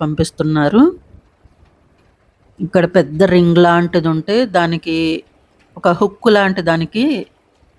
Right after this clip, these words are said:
ఆ, ఆ టీ ఆకు మూటలన్నిటినీ కూడా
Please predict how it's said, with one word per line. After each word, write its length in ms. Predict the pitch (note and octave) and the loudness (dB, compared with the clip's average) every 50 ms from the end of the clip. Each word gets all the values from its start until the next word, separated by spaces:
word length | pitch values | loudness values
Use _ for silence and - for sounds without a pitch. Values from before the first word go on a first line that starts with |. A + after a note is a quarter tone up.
| _ _ - | _ _ -4
ఆ, 80 | E3+ E3 E3 E3 E3 E3 D#3+ D#3+ - - - - - _ _ - - - - _ _ _ _ _ _ _ _ _ _ _ _ _ _ _ _ - - - - - | -2 0 0 2 0 0 0 -2 -2 -4 -6 -12 -20 _ _ -20 -20 -20 -20 _ _ _ _ _ _ _ _ _ _ _ _ _ _ _ _ -20 -18 -10 -6 -4
ఆ 20 | F3 | -4
టీ 360 | G3 - - G#3+ G#3+ G#3+ A3+ | -4 0 2 2 4 6 6
ఆకు 280 | A3+ A3 G#3+ G#3+ - G3+ | 4 4 2 0 -2 -2
మూటలన్నిటినీ 920 | F#3 F#3 F#3+ F#3+ F#3+ G#3 F#3 F3+ F3+ F#3 F#3 F#3 F#3+ F#3+ F#3+ G3 F#3 F3 | -2 -2 -2 0 0 0 0 0 0 2 2 0 0 -2 -2 -4 -4 -2
కూడా 560 | D#3+ D#3+ E3 E3 E3+ F3+ G#3+ B3 C#4 C#4+ A#3+ | 0 0 0 0 2 2 0 0 0 -2 -4